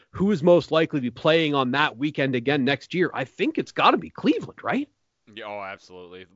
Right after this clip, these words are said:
Speaker 2: Well, they'll get most of their guys back, too. Plus, they should
Speaker 1: Cleveland,
Speaker 2: theoretically
Speaker 1: yeah, they,
Speaker 2: add
Speaker 1: they got
Speaker 2: Odell
Speaker 1: Odell
Speaker 2: Beckham.
Speaker 1: Beckham coming back.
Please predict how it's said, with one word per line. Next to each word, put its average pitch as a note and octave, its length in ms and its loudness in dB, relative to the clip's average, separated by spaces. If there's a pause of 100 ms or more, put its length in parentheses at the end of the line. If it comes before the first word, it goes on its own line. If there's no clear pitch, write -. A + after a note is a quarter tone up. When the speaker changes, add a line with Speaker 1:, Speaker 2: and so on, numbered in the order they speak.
Speaker 2:
Well, C3 220 -14
they'll G#3+ 120 -12
get D4+ 160 -20
most C#3 260 -12
of C#3 60 -16
their B2 140 -14
guys G#2+ 260 -10
back, A#2+ 340 -12
too. C3 220 -16
Plus, - 560 -16
they G#2 180 -16
should A#2+ 200 -12
Speaker 1:
Cleveland, C#4 340 4
Speaker 2:
theoretically - 280 -6
Speaker 1:
yeah, A#3+ 100 8
they, C#4 160 4
Speaker 2:
add G#3+ 120 -6
Speaker 1:
they C4+ 60 -6
got C4 160 -4
Speaker 2:
Odell A3+ 80 6
Speaker 1:
Odell E3 280 2
Speaker 2:
Beckham. - 120 -8
Speaker 1:
Beckham A#3+ 140 0 (200)
coming B3+ 200 -18
back. A#3+ 280 -4